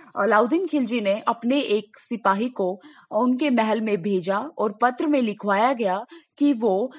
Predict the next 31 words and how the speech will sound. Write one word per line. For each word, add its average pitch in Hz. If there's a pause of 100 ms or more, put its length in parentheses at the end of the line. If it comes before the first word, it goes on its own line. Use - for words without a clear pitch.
(140)
निहत्थे 240
ही 254
महल 214
में 208
आना 208
चाहते 202
हैं 196
और 208
आपसे 208
संधि 220
करना 165
चाहते 156
हैं। 151 (300)
राजा 233
रतन 285
रावल 233
ने 220 (140)
मेहमान 202
नवाजी 220
के 240
तौर 190 (100)
पर 196
अलाउद्दीन 190
खिलजी 208
की 214
इस 240
शर्त 196
को 190
मंजूर 185
कर 240
लिया 226